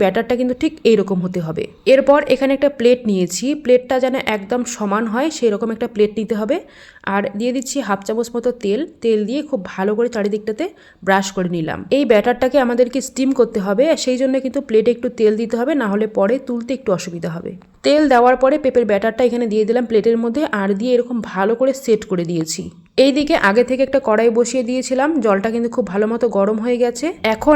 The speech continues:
একটা স্ট্যান্ড দিয়ে প্লেটটা এখানে বসিয়ে দিতে হবে, আর ঢাকনা দিয়ে ঢেকে প্রায় পনেরো মিনিট মতো স্টিম করতে হবে। ব্যাটারটাতে টাচ করলে যেন হাতে কোনো রকম কিছু না লাগে, একদম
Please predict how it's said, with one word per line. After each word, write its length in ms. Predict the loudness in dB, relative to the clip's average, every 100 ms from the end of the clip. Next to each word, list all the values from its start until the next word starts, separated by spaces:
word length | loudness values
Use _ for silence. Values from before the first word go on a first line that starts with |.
| 4
একটা 160 | 2 0
স্ট্যান্ড 340 | 0 0 2 0 -2
দিয়ে 180 | -2 -2 -4 2
প্লেটটা 280 | 2 4 4
এখানে 160 | 4 2 2
বসিয়ে 240 | 2 2 -2
দিতে 160 | -4 -6
হবে, 160 | -6 -4 -2
আর 60 | 0 0
ঢাকনা 280 | 0 0 0
দিয়ে 120 | 0 0
ঢেকে 280 | 0 0 2 2 2
প্রায় 180 | 2 2
পনেরো 260 | 0 2 2 2
মিনিট 180 | 0 0 -4
মতো 160 | 0 0 0
স্টিম 220 | -2 -2 -2
করতে 240 | -4 -6 -8
হবে। 180 | -8 -10 -6 -2
ব্যাটারটাতে 440 | 2 2 2 0 2
টাচ 180 | 2 2 0
করলে 180 | 0 2
যেন 160 | 0 -2 -4
হাতে 200 | -2 0 0
কোনো 140 | 0
রকম 240 | -2 -2 -4 -6
কিছু 180 | -8 -6 -4
না 80 | -2 -2
লাগে, 180 | 0 0 -2
একদম 260 | -4 -4